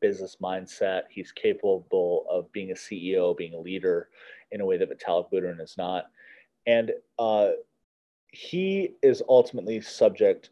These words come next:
to the specter of regulation, like all these cryptos are. And whether they're in on it or not, they're subject to that specter.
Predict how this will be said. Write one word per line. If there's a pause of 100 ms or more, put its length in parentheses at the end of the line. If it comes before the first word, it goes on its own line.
to
the
specter
of
regulation, (160)
like
all
these
cryptos
are.
And (540)
whether
they're
in
on
it
or
not, (380)
they're
subject
to
that
specter.